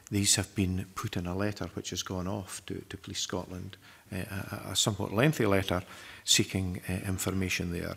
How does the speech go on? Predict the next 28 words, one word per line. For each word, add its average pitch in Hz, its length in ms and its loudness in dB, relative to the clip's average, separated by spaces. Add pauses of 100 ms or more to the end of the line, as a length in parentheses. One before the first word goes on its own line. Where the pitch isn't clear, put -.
Um, 92 280 -4
we 107 120 0
sought 147 260 4
to - 80 -8
be 107 80 2
reassured, 98 540 0
and 92 100 -2
I, 95 120 -2
I 95 100 -2
think 98 320 -4
it's - 220 0 (560)
Well, 98 160 4
uh, 113 240 -4
let 113 180 2
me 101 140 4
own 101 140 4
the 87 60 0
statement. 87 420 0
Uh, 95 340 -4
I 104 160 4
certainly 98 320 2
wasn't 95 320 2
reassured 90 480 -2
with 87 160 -8
what 90 160 -4
I 87 60 -4
heard. 90 340 -6
It, 92 320 -10